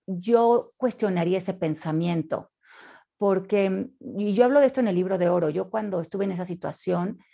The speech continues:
tuve esta experiencia de no tener dinero, pedí dinero prestado para irme a México con los dos niños, y ahora sí que viví de prestado dos meses con los niños.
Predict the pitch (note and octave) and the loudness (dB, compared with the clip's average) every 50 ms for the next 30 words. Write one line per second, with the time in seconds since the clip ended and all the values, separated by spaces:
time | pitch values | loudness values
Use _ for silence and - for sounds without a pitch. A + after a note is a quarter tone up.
0 | _ _ _ _ _ A#3 A#3 C#4 C4+ C4+ B3 - - - - G3 F3+ F#3 F#3+ F#3 | _ _ _ _ _ -2 -2 -2 -2 -2 -4 -6 -6 -6 -4 -2 -2 -2 -2 -4
1 | F#3+ G3+ F#3+ E3+ D#3+ D#3 - - - _ _ _ _ _ _ _ _ _ _ _ | -4 -2 -2 0 0 -2 -2 -6 -10 _ _ _ _ _ _ _ _ _ _ _
2 | _ _ _ _ _ - F#3+ G3 G#3 G#3 B3+ B3 A3 F#3+ E3+ F3 G3 G#3+ G#3 F#3 | _ _ _ _ _ -2 0 0 2 2 2 2 2 2 0 0 0 -2 -2 -2
3 | D#3 D3+ D3+ - - - - _ _ _ _ _ _ _ _ - F3 F3 F#3+ G3 | -4 -4 -4 -4 -6 -6 -10 _ _ _ _ _ _ _ _ 0 4 4 6 4
4 | G#3+ G#3+ G#3 G3+ G3+ - A#3+ A3+ - F#3+ E3+ F3 F3 - G3+ F3 D#3+ F3 F#3 F#3 | 4 4 2 0 0 -2 -6 -8 -4 -2 -2 -2 -2 -2 -2 -2 -2 -4 -4 -4
5 | F3+ F3 F3+ E3+ - F#3 F3 - E3+ D#3+ D#3+ D3 E3+ F3 F3+ G#3+ G#3 F#3+ F3 E3 | -4 -6 -6 -6 -6 -6 -4 -4 -4 -4 -4 -4 -4 -4 -2 -2 -2 -2 -2 -2
6 | D#3+ F#3 C4+ F4 - - - - _ _ _ _ _ _ _ _ _ _ _ _ | -2 -4 -6 -10 -14 -18 -20 -20 _ _ _ _ _ _ _ _ _ _ _ _
7 | _ _ _ _ _ - A#3 G#3+ A#3 B3 C#4 D#4 - C#4 - C#4+ B3+ A#3+ G#3+ F3+ | _ _ _ _ _ 4 6 6 6 6 6 4 2 0 0 0 2 2 0 0
8 | G#3 G#3 A#3+ A#3+ A#3 G3 F3 F3+ - F#3+ F#3+ G3 F#3+ F#3 F#3 F3+ F#3+ F3 E3+ E3 | 2 2 2 2 2 -2 -6 -4 -2 -2 0 0 0 0 -2 -4 -6 -8 -8 -8
9 | - F3+ - - F3+ D#3+ D#3 E3 F3 A3 C4 D4 C#4+ A#3+ F3+ D#3 E3 - - _ | -10 -12 -6 -4 -4 -2 -2 -2 0 0 2 2 2 0 0 -2 -4 -8 -14 _